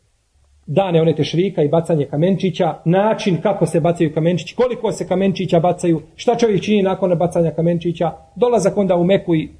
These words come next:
tavaful ifada koji se čini, taj op-, tavaful, jel, voda,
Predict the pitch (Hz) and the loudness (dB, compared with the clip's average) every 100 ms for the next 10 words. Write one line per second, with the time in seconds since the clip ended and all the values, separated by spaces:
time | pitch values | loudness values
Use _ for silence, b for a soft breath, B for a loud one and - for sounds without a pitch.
0 | - - 175 165 165 147 160 170 156 185 | -8 0 0 0 -2 0 0 2 0 -2
1 | 135 143 160 156 147 151 - - 170 - | -4 -4 -2 0 0 -2 -8 -18 -6 0
2 | 170 165 156 156 139 - 151 151 202 180 | 0 0 0 0 -2 -6 -4 0 0 0
3 | 190 - | -4 -12